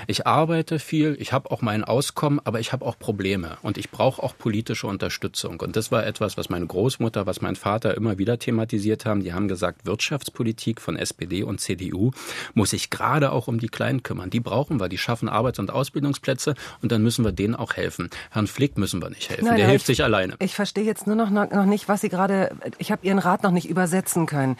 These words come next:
Speaker 2: Wenn Sie sagen, die treten oft als Unternehmer auf, das heißt, wenn ich das richtig verstanden habe, die machen, machen sich größer, als sie sind,
Speaker 1: So ist es.
Speaker 2: tun sich damit keinen Gefallen.
Speaker 1: Genau.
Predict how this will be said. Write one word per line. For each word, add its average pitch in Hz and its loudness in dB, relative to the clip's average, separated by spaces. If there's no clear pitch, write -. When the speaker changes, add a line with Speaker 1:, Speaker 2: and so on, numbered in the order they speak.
Speaker 2:
Wenn 180 6
Sie 202 4
sagen, 190 4
die 185 0
treten 190 0
oft - -2
als 180 -2
Unternehmer 180 2
auf, 135 -4
das 160 -2
heißt, 175 0
wenn 160 0
ich 147 -2
das 160 -4
richtig 190 0
verstanden 185 2
habe, 180 4
die 170 0
machen, 180 2
machen 196 2
sich 190 0
größer, 196 2
als 175 0
sie 185 2
sind, 185 2
Speaker 1:
So 330 4
ist - -2
es. - -10
Speaker 2:
tun 226 4
sich 214 0
damit 190 0
keinen 180 0
Gefallen. 139 0
Speaker 1:
Genau. 131 0